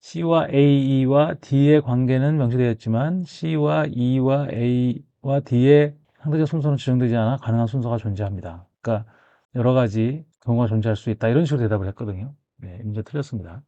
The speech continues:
그래서 네 번째 문제 틀렸고요. 다음 다섯 번째 문제입니다. 세 명이 일렬로 서 있는데 검은 모자 세 개와 흰 모자 두 개를 랜덤하게 씌우고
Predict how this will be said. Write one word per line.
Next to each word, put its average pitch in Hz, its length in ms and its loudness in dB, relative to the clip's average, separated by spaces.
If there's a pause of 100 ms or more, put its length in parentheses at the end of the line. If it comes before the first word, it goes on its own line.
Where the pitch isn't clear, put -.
(120)
그래서 120 280 -4
네 113 140 0
번째 135 300 2
문제 120 640 0
틀렸고요. 147 640 -6 (140)
다음 123 240 -2
다섯 120 280 0
번째 139 260 0
문제입니다. 107 580 -4 (160)
세 156 180 -6
명이 175 220 0
일렬로 143 380 2
서 139 160 -2
있는데 147 640 -2 (180)
검은 139 240 2
모자 156 220 4
세 131 160 0
개와 131 460 -2
흰 160 140 -6
모자 135 360 0
두 117 300 -2
개를 117 420 0
랜덤하게 117 420 0
씌우고 123 600 -4